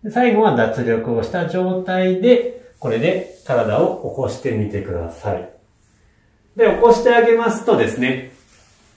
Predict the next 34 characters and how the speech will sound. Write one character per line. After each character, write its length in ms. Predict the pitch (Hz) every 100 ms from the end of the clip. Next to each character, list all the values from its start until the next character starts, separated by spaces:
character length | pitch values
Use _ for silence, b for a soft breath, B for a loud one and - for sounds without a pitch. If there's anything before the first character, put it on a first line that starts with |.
| _ _ _ - _ _ - -
ち 60 |
ょ 40 | 180
っ 20 |
と、 60 | -
ち 60 |
ょ 60 | 135
っ 40 |
と 60 | 127
自 160 | 110 123
分 160 | 131
の 120 | 131
体 300 | - 120 117
を 80 | 107
感 200 | 123 120
じ 80 | 110
て 120 | 117
い 40 | 110
た 80 |
だ 140 | 107 104
き 100 | -
た 80 | 104
い 40 |
わ 100 | 95
け 100 | 90
な 60 | 85
ん 140 | -
で 60 | -
す 120 | 170
が、 220 | 175 -
胸 260 | 170 220 -
が 140 | -
で 100 | -
す 80 | -
ね、 260 | 127 123